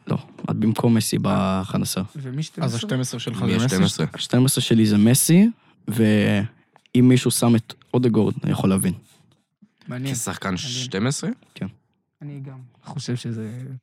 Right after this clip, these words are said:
Speaker 2: יכול להיות טוב.
Speaker 4: יאללה,
Speaker 2: <clears throat> לא שמתי
Speaker 3: אז,
Speaker 2: אותו
Speaker 3: אה,
Speaker 2: בשתים עשרה, אבל אני חושב
Speaker 3: אז
Speaker 2: שזה
Speaker 3: אני אמשיך עם האחת עשרה שלי.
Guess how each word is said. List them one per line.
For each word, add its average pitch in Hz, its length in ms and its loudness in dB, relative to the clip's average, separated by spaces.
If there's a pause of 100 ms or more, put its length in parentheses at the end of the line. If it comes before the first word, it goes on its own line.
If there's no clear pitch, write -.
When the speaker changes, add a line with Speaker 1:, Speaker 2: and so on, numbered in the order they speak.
(400)
Speaker 2:
יכול 131 220 -10
להיות 131 180 -8
טוב. 123 160 -10 (320)
Speaker 4:
יאללה, 92 180 -6 (120)
Speaker 2:
<clears throat> 175 140 4
לא 180 60 6
שמתי 196 160 2
Speaker 3:
אז, - 60 2
Speaker 2:
אותו 170 120 6
Speaker 3:
אה, 165 40 4
Speaker 2:
בשתים - 180 6
עשרה, - 200 4
אבל 110 120 0
אני 113 100 -4
חושב - 240 -6
Speaker 3:
אז 147 60 -2
Speaker 2:
שזה 139 100 0
Speaker 3:
אני 156 100 6
אמשיך 156 300 4
עם 135 80 4
האחת 123 260 2
עשרה 120 220 -2
שלי. 117 260 2